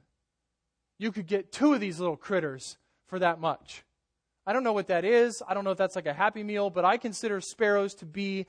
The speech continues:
the Taco Bell of the Jewish community. All right? That's the picture Jesus is using.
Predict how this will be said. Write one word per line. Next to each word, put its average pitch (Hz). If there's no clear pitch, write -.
the 185
Taco 190
Bell 165
of 175
the 180
Jewish 165
community. 147
All 160
right? 214
That's 254
the 220
picture 214
Jesus 175
is 160
using. 147